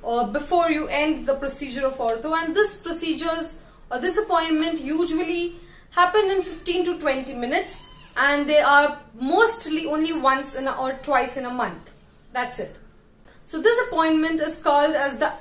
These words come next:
adjustment appointments, and it is so much good that you all are knowing what is exactly going to happen in what appointment, and so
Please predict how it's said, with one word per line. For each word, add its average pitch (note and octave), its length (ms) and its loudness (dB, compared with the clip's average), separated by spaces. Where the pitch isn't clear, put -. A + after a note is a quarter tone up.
adjustment D4+ 720 2
appointments, F#3 720 -8
and C#4 560 -2
it D#4+ 120 -6
is F4+ 160 -2
so A4+ 180 6
much C5+ 300 4
good F#4 360 2
that A#3+ 340 2
you F#4 180 6
all C#4 280 4
are D4 200 2
knowing D4+ 600 0
what C#4+ 260 4
is G#4+ 140 2
exactly C#4+ 560 -2
going D#4 240 0
to D#4+ 100 -6
happen D4+ 560 0
in D#4 260 -2
what - 420 2
appointment, B3 760 -2
and E4+ 260 2
so G#4+ 480 2